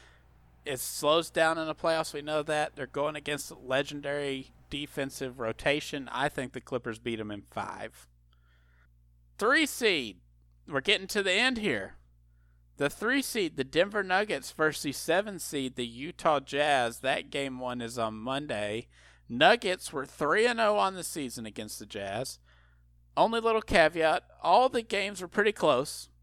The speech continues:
The last game they played was a double overtime thriller, not counting the bubble trash.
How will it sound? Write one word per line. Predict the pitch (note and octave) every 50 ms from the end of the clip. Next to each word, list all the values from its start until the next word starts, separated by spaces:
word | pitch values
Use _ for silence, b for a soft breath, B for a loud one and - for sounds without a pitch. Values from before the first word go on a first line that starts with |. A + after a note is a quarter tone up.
| _ _ _ -
The | D#3 C#3
last | C3+ C3+ D3 E3 F#3 F#3 -
game | - G#3 G#3 G#3+
they | G3+ F3
played | D#3+ - F3+ E3 D#3 D3+ D3
was | C#3 C3 C3
a | C3
double | A#2+ - D3 D3 C#3+ C#3
overtime | C#3+ D3+ D3+ D3 C#3+ - D#3 C#3+ C#3 C#3+
thriller, | - - B2+ G#2+ G#2 G#2 G#2 A#2 B2+ - _ _ _ _ _ _ _ _ _ _ _ -
not | C3+ C3+ C#3+ D#3 D#3+ -
counting | - D3 C#3 C#3 C#3 C3 A#2+ A2+
the | A#2 A2+ A2 G#2+ G#2+
bubble | A2 A#2+ B2+ B2+ A#2+ A2+ A2 G#2 G#2 G#2 - _ _ _ _ _ -
trash. | - - B2 G#2+ G#2 G#2 G#2+ A#2 - - -